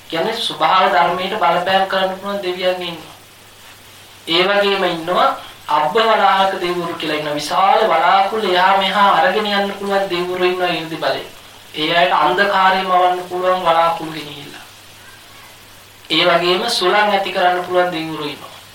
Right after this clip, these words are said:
ඔය අතරින් ධාතුන් වහන්සේලාව ප්‍රදර්ශනය කරනකොට ඔය දළදා මාලිගාවේ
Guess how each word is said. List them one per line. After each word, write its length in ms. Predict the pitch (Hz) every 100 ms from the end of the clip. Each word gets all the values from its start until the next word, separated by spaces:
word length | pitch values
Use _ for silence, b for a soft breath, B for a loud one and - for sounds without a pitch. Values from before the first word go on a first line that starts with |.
| - - - - - - - - - -
ඔය 200 | 170 208
අතරින් 520 | 233 226 180 170 165
ධාතුන් 500 | 156 160 156 208 202
වහන්සේලාව 920 | 196 196 196 190 185 185 180 175 175 175 175 - -
ප්‍රදර්ශනය 640 | 175 180 196 208 202 196 190
කරනකොට 520 | 175 165 165 170 165
ඔය 120 | 160
දළදා 380 | 151 147 147 165 165
මාලිගාවේ 760 | 147 147 147 156 156 156 147